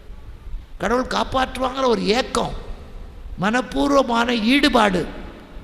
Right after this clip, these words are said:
இது அவ்வளவும் கோவில்கள்ல கிடைக்கிறது. அந்த கோவில்களுடைய அற்புதங்கள் கட்டினது வந்து சிலது தெய்வங்களாலேயே பிரதிஷ்டை பண்ணினது,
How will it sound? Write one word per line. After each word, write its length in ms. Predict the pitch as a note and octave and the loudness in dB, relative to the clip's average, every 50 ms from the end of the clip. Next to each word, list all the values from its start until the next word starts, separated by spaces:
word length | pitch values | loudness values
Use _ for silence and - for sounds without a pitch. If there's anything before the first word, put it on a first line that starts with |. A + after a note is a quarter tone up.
| - - - | -14 -8 -4
இது 180 | - F#3+ F#3+ A3+ | -2 2 4 4
அவ்வளவும் 580 | G3 G#3 G3+ - D4 D4 D4 C#4+ D#4 C#4 A#3+ | 4 2 4 4 6 6 6 6 2 0 -2
கோவில்கள்ல 520 | - G#3+ B3 B3 B3+ A#3 G3+ G3 F#3+ G3 G#3+ | 2 4 6 6 6 4 4 4 2 2 2
கிடைக்கிறது. 460 | G3 F#3+ E3 E3+ D#3+ E3 C#3+ C#3 - - - - - - - - - - - - - - - | 0 -2 -4 -4 -4 -6 -8 -10 -10 -12 -14 -14 -16 -16 -16 -18 -18 -20 -20 -20 -20 -12 -4
அந்த 240 | - G3+ A#3+ B3 A3+ A3 E3+ - | 0 0 0 2 0 -2 0 2
கோவில்களுடைய 680 | G#3+ C4 D#4 E4 D#4+ E4+ D#4+ C4+ C#4+ C4+ C4+ B3+ A#3+ G3+ | 6 6 6 6 6 2 0 0 0 0 0 0 -2 -2
அற்புதங்கள் 600 | G3 F#3+ E3+ - C#4+ C#4 B3+ G#3+ A3 A#3+ C4 C4 - | -4 -4 -2 -2 0 0 0 0 0 0 0 0 0
கட்டினது 440 | G#3+ F#3+ E3 C4+ B3 C4 B3 G#3+ G#3 | -2 0 0 0 0 2 4 4 4
வந்து 280 | G3 F#3+ F#3 G#3 B3 C#4 C#4+ C#4+ - - - - - - - - - - | 4 4 2 2 0 0 -2 -4 -8 -12 -14 -14 -14 -14 -10 -10 -6 -4
சிலது 300 | - C4 C4+ C#4 C4+ C#4+ A#3+ F#3+ | -2 0 2 2 2 0 2 4
தெய்வங்களாலேயே 800 | A3+ A#3 C#4 D4 D4+ D4 D4 D4 D4 C#4+ C#4 C#4 C#4+ C#4+ C#4 | 4 4 6 4 2 0 0 2 2 2 2 0 0 0 0
பிரதிஷ்டை 400 | - B3+ A3+ A#3+ A#3 - - A3 | -2 -2 -2 -2 0 0 0 0
பண்ணினது, 400 | G3+ G3 F#3+ F#3 F3 E3 D#3 D#3 | 0 0 0 0 -2 -2 -4 -6